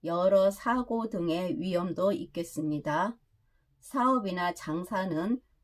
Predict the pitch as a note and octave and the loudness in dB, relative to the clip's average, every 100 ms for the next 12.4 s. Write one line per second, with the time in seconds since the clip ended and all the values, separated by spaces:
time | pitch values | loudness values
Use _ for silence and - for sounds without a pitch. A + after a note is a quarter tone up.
0 | _ - C4+ - C#4+ C#4 - - F#3 E3+ | _ -8 -8 0 2 2 -4 -4 0 2
1 | E3+ D#3+ D#3+ E3+ G3+ C4 _ _ _ _ | 0 0 -2 0 0 -2 _ _ _ _
2 | G3 F3+ F#3+ A#3 A#3 G3+ F3 F3+ F#3+ C#4 | -6 -4 -4 -2 0 0 0 -2 -2 0
3 | B3+ A#3 F#3 E3+ F#3 G3+ - A3 A#3+ - | 2 2 0 0 -2 -2 -4 -4 -6 -8
4 | F#3+ G3 F#3 E3+ D#3+ - F3 F#3+ E3+ D#3 | -6 0 0 0 -4 -2 -2 -4 -4 -6
5 | D#3 - E3 D3+ C#3+ C#3+ C#3+ - _ _ | -6 -6 -4 -4 -6 -8 -8 -14 _ _
6 | _ _ _ _ _ D#3+ F#3 F#3 F#3 E3+ | _ _ _ _ _ -6 0 0 0 0
7 | F#3+ A#3+ C4+ - F#3+ G3 G3+ G#3 F3 F3 | 0 0 -2 -6 -4 4 4 4 0 -4
8 | F#3+ D#3 - - A#3+ A3+ A3 E3 - - | -4 -4 -6 -6 -4 -4 -4 -6 -6 -6
9 | F#3+ E3 D3+ D4+ D4 D4+ A3 B3 _ _ | -2 0 0 -2 -2 0 -2 -4 _ _
10 | _ - - B3 A#3+ A3 F#3 F3 F3 F3+ | _ -14 -4 2 2 2 -2 -4 -4 -4
11 | D#3 E3+ G#3 F#3 F3 - E3+ E3+ E3 D#3+ | -4 -4 -2 -2 -2 -6 -4 -4 -4 -6
12 | D3+ D#3 F#3+ A#3 | -2 0 0 -2